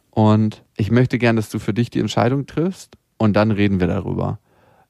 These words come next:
Ich wollte nicht der sein, der am Ende ihr sagt, "Du, bekomm das Kind nicht." Damit bin ich dann auch der, der ein Stück weit was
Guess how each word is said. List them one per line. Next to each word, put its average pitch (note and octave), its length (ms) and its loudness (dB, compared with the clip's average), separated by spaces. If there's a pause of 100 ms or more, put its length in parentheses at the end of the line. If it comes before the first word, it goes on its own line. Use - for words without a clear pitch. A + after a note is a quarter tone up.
(120)
Ich G#2+ 340 -2
wollte A#2 300 0
nicht B2+ 240 -4
der B2 160 2
sein, B2 240 -2
der G#2+ 140 2
am G#2 100 0
Ende A#2+ 400 0
ihr G#2+ 160 0
sagt, A2 320 -2
"Du, A2 140 -4
bekomm A2 320 -4
das G#2 140 -8
Kind - 200 -6
nicht." C3+ 340 -4 (1000)
Damit A2+ 300 2
bin C3+ 140 2
ich B2 120 -2
dann A#2+ 180 0
auch A2+ 100 0
der, A#2+ 260 2
der A#2 140 2
ein A2 60 -2
Stück - 260 -6
weit A2+ 160 0
was A2+ 260 -4